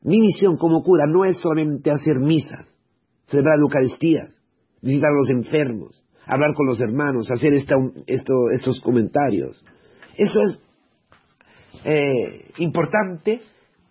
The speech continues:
pero puede salir solamente si yo me convierto.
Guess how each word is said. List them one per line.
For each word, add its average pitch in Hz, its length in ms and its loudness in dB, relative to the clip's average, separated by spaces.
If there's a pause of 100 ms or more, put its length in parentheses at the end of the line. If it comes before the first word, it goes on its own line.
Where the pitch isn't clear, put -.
(120)
pero 190 180 0 (1200)
puede 175 200 2
salir 170 320 2 (180)
solamente 220 1040 2 (960)
si - 120 -6
yo 165 120 2
me 165 120 4
convierto. 127 1000 -2